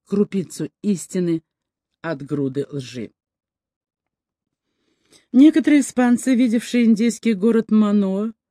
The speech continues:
утверждали, что это будто бы и есть Эльдорадо.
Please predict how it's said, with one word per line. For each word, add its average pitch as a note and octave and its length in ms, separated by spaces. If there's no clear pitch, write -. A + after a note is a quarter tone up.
утверждали, G#3+ 680
что - 280
это A#3 300
будто G#3 340
бы G#3 160
и G#3+ 40
есть G#3 320
Эльдорадо. F3 640